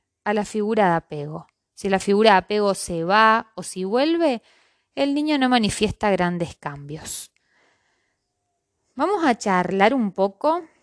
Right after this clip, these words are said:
acerca de cómo se ve el apego evitativo en la adultez. Básicamente son personas que tienen una gran dificultad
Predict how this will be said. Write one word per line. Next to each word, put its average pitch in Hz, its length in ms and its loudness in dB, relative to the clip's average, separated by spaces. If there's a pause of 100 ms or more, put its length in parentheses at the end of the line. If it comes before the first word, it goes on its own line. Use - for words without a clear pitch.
(600)
acerca 285 540 2
de 202 140 0
cómo 349 380 -4
se 185 300 0
ve 180 440 0 (160)
el 190 180 0
apego 170 720 0
evitativo 294 880 2 (320)
en 208 180 -2
la 240 100 4
adultez. 165 640 -4 (800)
Básicamente 330 560 0
son 262 260 -2
personas 226 800 -2
que 165 160 -6
tienen 190 240 -6
una 220 180 -2
gran 202 240 -2
dificultad 190 840 -2